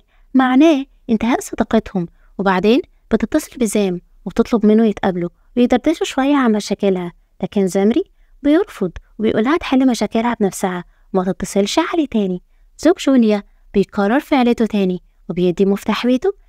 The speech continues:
لواحد من الدائنين، لكن جوليا بتقدر تهرب تاني مع بنتها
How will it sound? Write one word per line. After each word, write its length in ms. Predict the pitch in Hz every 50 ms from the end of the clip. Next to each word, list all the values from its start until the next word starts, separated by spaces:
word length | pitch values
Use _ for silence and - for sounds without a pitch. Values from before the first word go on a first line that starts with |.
| _ _ _ -
لواحد 600 | 226 226 220 214 226 247 247 - - 349 339 320
من 140 | 294 269 254
الدائنين، 540 | 247 240 - 233 233 - 208 208 202 196 185
لكن 300 | 185 196 - - 214 214
جوليا 400 | 202 262 320 359 - 233 233 - _ _ _ _ _ -
بتقدر 340 | - - - - - 220 226
تهرب 360 | - - 220 220 226 226 214
تاني 240 | - 226 214 220 233
مع 140 | 233 220 214
بنتها 420 | 208 196 190 - 185 196 185 185